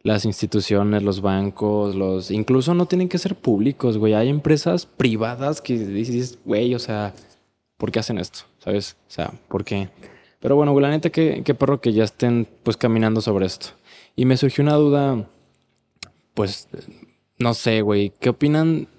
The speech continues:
qué opinan de, del éxito que tuvieron sus rolas ligado a los problemas que tuvieron? O sea, imagínense que su canción de Madrugada, Mil Disculpas, llegan al millón, dos millones de streams. O sea,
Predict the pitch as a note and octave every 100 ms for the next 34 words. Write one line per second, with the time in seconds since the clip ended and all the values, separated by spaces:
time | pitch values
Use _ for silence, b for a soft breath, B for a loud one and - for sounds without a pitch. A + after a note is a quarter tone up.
0 | - D3 - F3 G3 F#3+ D#3 A#2+ - A#2
1 | A2+ A2+ A#2+ - D3 D#3+ D#3 B2+ - A#2
2 | A#2+ C3 C3 A2+ A2 A2+ A#2 B2+ G#2+ G#2
3 | G#2 G2+ A2 A2+ A2 - G#2 G2 G2+ G2
4 | A2 - G#2+ G#2 G2 F#2+ F#2+ G2+ G2+ B2
5 | A#2+ C3+ C#3+ F#3+ A#3 b b b b _
6 | - A2+ - A#2+ A2+ G#2+ G#2+ G#2 G#2+ G#2
7 | A2 A2 G2+ F#2 F#2+ G2 G2 F#2+ G2+ G#2+
8 | - B2 A2+ B2 G#2+ G#2+ A2 G#2+ G2+ F#2+
9 | G2 G2 G2 G2 G#2+ G2+ G2 G2+ F#2+ -
10 | A2+ G2 A2+ G#2 G2+